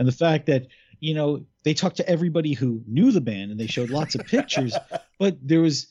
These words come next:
Speaker 1: uh, you know, very little of the music and none of the band members.
Speaker 2: Right.
Speaker 1: You know, it, it just, it, it makes no sense to me. It's, it's kind of an insult
Speaker 2: It,
Speaker 1: to,
Speaker 2: you could read a
Speaker 1: you
Speaker 2: good
Speaker 1: know
Speaker 2: Rolling Stone article and get the same thing out of it.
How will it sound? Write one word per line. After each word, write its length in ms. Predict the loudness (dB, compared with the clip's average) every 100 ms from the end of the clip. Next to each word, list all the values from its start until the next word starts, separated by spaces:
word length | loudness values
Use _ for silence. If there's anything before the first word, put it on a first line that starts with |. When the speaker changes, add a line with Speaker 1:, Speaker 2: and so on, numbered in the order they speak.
| _ _ _ -20
Speaker 1:
uh, 60 | _ _
you 180 | -10 -6
know, 60 | -2
very 300 | 0 2 2
little 260 | 2 2
of 100 | 2
the 60 | 2
music 360 | 2 2 0 0
and 240 | 2 4
none 160 | 4 2
of 60 |
the 80 | 2
band 320 | 0 -2 -2
members. 420 | -4 -6 -10 -10 -4
Speaker 2:
Right. 240 | -4 -6 -12 -20 _ -10
Speaker 1:
You 160 | -6
know, 340 | -4 -4 -6 -8
it, 160 | -14 -6
it 200 | -6 -4
just, 260 | -2 -4 -4
it, 220 | -6 -6 _ _ _ _ 0
it 140 | 2
makes 300 | 2 0 0
no 140 | 0
sense 400 | 0 0 -2 -2
to 100 | -4
me. 220 | -4 -4 -4
It's, 120 | -2
it's 220 | -2 -2
kind 240 | -2 2
of 100 | 2
an 160 | 2 0
insult 800 | 0 0 0 -4 -8 -10 -12 -16 _ _ _ _ _ _
Speaker 2:
It, 100 | -6
Speaker 1:
to, 100 | 2
Speaker 2:
you 460 | 4 6 6 4 2
could 140 | -2
read 220 | -2 -2 0
a 60 |
Speaker 1:
you 80 | 2
Speaker 2:
good 100 | 4
Speaker 1:
know 80 | 4
Speaker 2:
Rolling 280 | 2 0 -2
Stone 280 | -2 -2
article 320 | -2 -4 -4 -6
and 80 |
get 120 | -6 -6
the 80 |
same 260 | -6 -4 -4
thing 240 | -4 -6
out 120 | -6 -10
of 80 |
it. 100 | -12